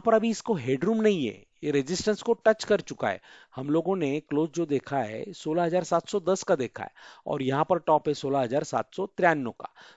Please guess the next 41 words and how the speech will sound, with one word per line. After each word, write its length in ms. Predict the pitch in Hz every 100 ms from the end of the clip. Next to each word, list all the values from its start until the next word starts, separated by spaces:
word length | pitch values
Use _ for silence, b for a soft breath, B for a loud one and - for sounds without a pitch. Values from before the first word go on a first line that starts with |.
| -
तो 120 | - 147
almost 420 | 160 202 247 -
इसने 260 | 196 - 196
यहाँ 220 | 160 143
पर 160 | 180 175 -
टॉप 140 | 160
बना 320 | 131 117 107
दिया 220 | 101 -
है। 120 | - - _ _ -
ये 120 | 196
वीकली 360 | 180 185 151 127
चार्ट 280 | - 110 -
है। 100 | - b b b 117
डेली 280 | 190 214 233
पे 120 | 214
क्या 180 | 202 175
कह 180 | 147 120
रहा 100 | 110
है? 60 |
डेली 300 | 120 139 170
पे 140 | 180 170
भी 120 | 185
सेम 340 | - 156 165
कह 140 | 147 120
रहा 120 | 110
है 80 | 131
कि 160 | 185
ये 100 | 175
almost 460 | 147 120 135 180 -
अपने 360 | 131 135 180 214 B B -
हेडरूम 300 | 131 156 185
को 120 | 190
टच 320 | - 190 -
कर 180 | - 127
रहा 160 | -
है, 100 | - - B B B
लेकिन 580 | 143 156 214 - 240 175
हो 320 | 101 120 208
सकता 400 | - 214 - 151
है 220 | 107 117
कि 360 | - 170 185